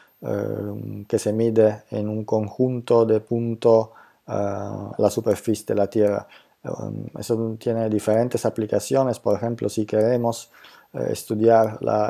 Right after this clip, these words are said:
estructura del subsuelo para un tema de búsqueda de recursos mineros, otros tipos de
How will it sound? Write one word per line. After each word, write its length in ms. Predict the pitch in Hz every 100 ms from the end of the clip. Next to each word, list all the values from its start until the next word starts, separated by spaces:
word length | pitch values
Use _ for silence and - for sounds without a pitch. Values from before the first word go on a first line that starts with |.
| -
estructura 640 | 107 - 110 - 123 120
del 160 | 113 104
subsuelo 920 | - 117 104 - - 120 123 120 113
para 200 | 110 107
un 160 | 110
tema 480 | 110 113 113 110 107 - _ _ _ -
de 260 | 107 101
búsqueda 800 | 101 113 120 - 123 110 113 110
de 280 | 110 110 110
recursos 580 | 110 117 110 - 107 -
mineros, 520 | 110 107 131 139 131
otros 920 | 123 123 117 117 117 113 117 113 - -
tipos 320 | 117 110 113
de 400 | 113 110 110